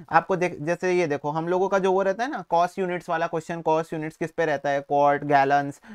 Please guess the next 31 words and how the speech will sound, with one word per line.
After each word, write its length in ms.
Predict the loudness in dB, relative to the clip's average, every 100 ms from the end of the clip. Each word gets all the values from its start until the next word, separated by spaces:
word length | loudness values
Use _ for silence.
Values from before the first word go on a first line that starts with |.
| -6
ठीक 140 | -2 0
है, 120 | 0
पाउंड, 440 | 4 4 4 0 -2 -2 -8 _ -2
पिंट, 240 | 0 0 2
कप, 300 | 4 4 4 -2
टेबल 280 | 0 2 0
स्पून, 360 | -2 -4 -2 -2
या 120 | -2
ऐसे 180 | -2 -6
इंच, 420 | -2 0 0 -6
किलोग्राम, 680 | -6 -2 0 2 0 0 -4
ठीक 220 | -8 -6
है, 60 | -6
तो 120 | -8
वो, 440 | -4 0 0 0 -4
वो 140 | -4
सब 160 | -4 -4
चीज़ें, 240 | -6 -4
फिर 140 | -4 -4
उसके 160 | -6
बाद 60 | -6
हम 80 | -6
लोग 100 | -6
उसका 160 | -6
कंपोजिट 500 | -4 -2 -2 0 0
यूनिट 180 | 0 -4
निकालते 380 | -2 0 0 0
हैं, 100 | -10 -14 _ _ -4
ये 160 | -2
सब 160 | 0 -2
चीज़ें। 280 | -4 -6